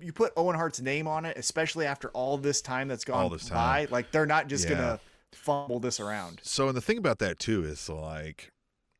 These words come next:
Speaker 2: the reason there hasn't been something like this on the W W E side is 'cause Martha Hart has been like,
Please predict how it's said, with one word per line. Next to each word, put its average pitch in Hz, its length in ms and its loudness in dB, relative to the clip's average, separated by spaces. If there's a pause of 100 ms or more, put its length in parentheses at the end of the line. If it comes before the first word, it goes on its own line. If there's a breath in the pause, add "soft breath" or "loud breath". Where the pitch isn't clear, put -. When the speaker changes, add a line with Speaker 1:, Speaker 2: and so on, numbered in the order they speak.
Speaker 2:
the 104 240 0
reason 156 600 0
there 127 160 0
hasn't 95 420 0
been 85 160 0
something 80 380 -2
like 78 200 -6
this 82 240 -6
on 82 100 -8
the 78 80 -12
W 80 340 -8
W 82 260 -8
E 82 140 -8
side 82 260 -6
is 87 80 -10
'cause - 220 -12
Martha 123 280 -4
Hart 113 200 0
has 87 80 -6
been 104 100 -4
like, 92 140 -4